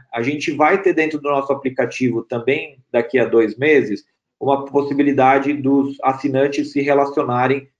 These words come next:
quase como uma rede social interna, né, do clube.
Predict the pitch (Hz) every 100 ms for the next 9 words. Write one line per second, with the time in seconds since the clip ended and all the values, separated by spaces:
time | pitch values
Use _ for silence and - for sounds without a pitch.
0 | _ - 143 143 147 151 147 143 135 135
1 | 135 - 135 135 127 120 127 127 104 90
2 | - _ 107 107 110 113 113 101 101